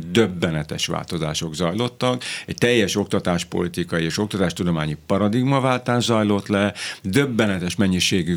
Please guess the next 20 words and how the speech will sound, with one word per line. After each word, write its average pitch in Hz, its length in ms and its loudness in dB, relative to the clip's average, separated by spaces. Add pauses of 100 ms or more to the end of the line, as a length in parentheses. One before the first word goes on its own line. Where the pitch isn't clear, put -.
(120)
ku-, 107 360 4
külső 107 420 4
kivá-, 85 540 0
kihíváshoz 92 760 2
kellene 87 440 2
alkalmazkodni. 123 840 0 (240)
Tehát 95 180 2
az, 143 200 6
amit 107 300 0
most 98 240 -2
jó 135 220 6
iskolának 95 720 2
tartunk, 117 680 2 (340)
az 113 400 4
köszönő 123 460 6
viszonyban 80 640 -2
sem, 82 300 0
sincs 87 340 2
azzal, 92 540 2
amit 87 380 0